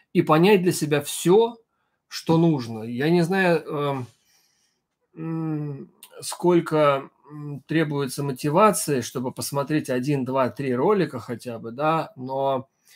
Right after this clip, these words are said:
за три года, поверьте, вот за три года можно очень многое сделать с точки зрения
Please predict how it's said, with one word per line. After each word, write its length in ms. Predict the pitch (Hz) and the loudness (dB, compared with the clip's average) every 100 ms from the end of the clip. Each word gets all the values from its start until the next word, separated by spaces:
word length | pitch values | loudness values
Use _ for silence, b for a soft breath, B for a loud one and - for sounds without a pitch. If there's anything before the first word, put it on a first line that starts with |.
| b b | b b
за 200 | 123 151 | 0 0
три 240 | 151 170 160 | 2 2 2
года, 460 | 147 208 214 156 | 8 8 8 4
поверьте, 840 | 120 135 135 156 131 - 127 104 - _ _ _ _ _ _ _ | -2 -4 0 0 -2 -6 -10 -10 -12 _ _ _ _ _ _ _
вот 160 | - 123 _ _ | -20 -20 _ _
за 160 | 139 135 | -4 -2
три 200 | - 143 | -2 -6
года 400 | 123 160 156 113 | -2 0 0 -4
можно 400 | 117 151 147 147 | -2 -2 -2 -6
очень 480 | - 156 180 - 135 | -2 -2 -2 -4 -8
многое 460 | 131 143 131 123 | -4 -6 -4 -8
сделать 400 | 107 139 160 156 | -6 -2 0 -2
с 60 | - | -4
точки 320 | 139 123 - | -10 -10 -12
зрения 500 | 120 147 151 139 127 | -8 -6 -4 -4 -8